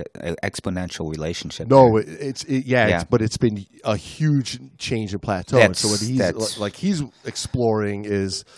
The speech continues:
Speaker 1: Yeah.
Speaker 2: this very thing of flow state and the, the, what makes it of this caliber of athlete.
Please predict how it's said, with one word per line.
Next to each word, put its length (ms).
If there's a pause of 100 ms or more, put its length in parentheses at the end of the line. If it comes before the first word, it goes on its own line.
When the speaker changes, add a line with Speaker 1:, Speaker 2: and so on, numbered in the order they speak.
(160)
Speaker 1:
Yeah. 180
Speaker 2:
this 180
very 240
thing 300
of 140
flow 320
state 460
and 260
the, 180
the, 440
what 520
makes 380
it 180
of 220
this 240 (140)
caliber 580
of 140
athlete. 720